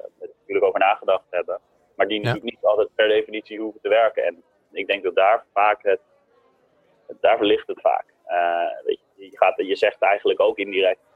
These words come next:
Speaker 1: tegen mensen van ja, de, het idee wat je hebt, ja, is misschien helemaal niet zo'n goed idee.
Speaker 2: <laughs> Ja, precies.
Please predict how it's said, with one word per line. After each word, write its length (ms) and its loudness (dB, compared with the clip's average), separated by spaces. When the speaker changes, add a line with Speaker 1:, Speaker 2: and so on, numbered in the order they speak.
Speaker 1:
tegen 240 -2
mensen 240 -2
van 100 0
ja, 240 4
de, 300 -2
het 140 -18
idee 260 0
wat 140 0
je 80 -2
hebt, 280 2
ja, 260 0
is 140 -20
misschien 240 -20
helemaal 200 -10
niet 120 -12
zo'n 160 -20
goed 140 -20
idee. 300 -2
Speaker 2:
<laughs> 240 -8
Ja, 100 0
precies. 380 -10